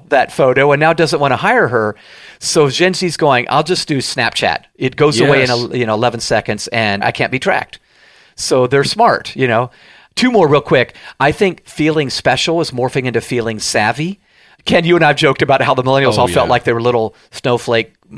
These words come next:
Speaker 1: special
Speaker 2: Yes.
Speaker 1: kids.
Speaker 2: Oh, yeah.
Speaker 1: And in one sense, that's good. We want our children to feel special. But I think savvy is the word I'd use to describe Gen Z. They are hoping and coping with a very different world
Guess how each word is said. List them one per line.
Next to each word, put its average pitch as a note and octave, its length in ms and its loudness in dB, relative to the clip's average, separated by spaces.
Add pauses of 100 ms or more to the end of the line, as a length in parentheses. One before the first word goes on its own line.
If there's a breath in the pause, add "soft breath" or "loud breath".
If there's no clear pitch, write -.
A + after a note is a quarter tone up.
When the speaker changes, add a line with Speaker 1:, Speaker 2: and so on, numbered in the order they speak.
Speaker 1:
special G2+ 400 -2
Speaker 2:
Yes. - 320 -10
Speaker 1:
kids. G2 320 -4
Speaker 2:
Oh, G2+ 60 -4
yeah. G#2 240 -6 (280 loud breath)
Speaker 1:
And F3+ 200 0
in E3+ 140 0
one A3 180 0
sense, F3+ 260 -2
that's - 180 -2
good. C3+ 200 -2
We D3 80 -2
want E3+ 240 0
our - 80 0
children A2 340 -2
to G#2+ 80 -2
feel G2+ 180 -4
special. - 380 -6
But - 220 -4 (360 loud breath)
I C3+ 200 0
think F#3 340 -4
savvy C#3 480 -2
is - 120 -6
the C3 80 -4
word A#2 220 0
I'd A2 240 -2
use A2+ 240 -6
to A2+ 100 -8
describe G#2 380 -4
Gen G2+ 200 -4
Z. F#2+ 240 -6
They A#2+ 320 0
are G#2+ 240 0
hoping D3+ 500 -2
and A2 200 -8
coping D#3+ 500 -4 (300 soft breath)
with B2 180 -4
a A2 60 -2
very A2+ 360 0
different B2 440 -6
world B2+ 420 -2